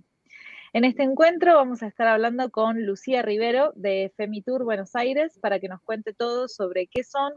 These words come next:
qué hacen y en qué se diferencian de otros walking tours que pueden existir.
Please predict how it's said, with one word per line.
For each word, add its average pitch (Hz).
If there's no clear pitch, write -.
qué 240
hacen 247
y 202
en 202
qué 269
se 269
diferencian 220
de 185
otros 226
walking 202
tours 220
que 180
pueden 185
existir. -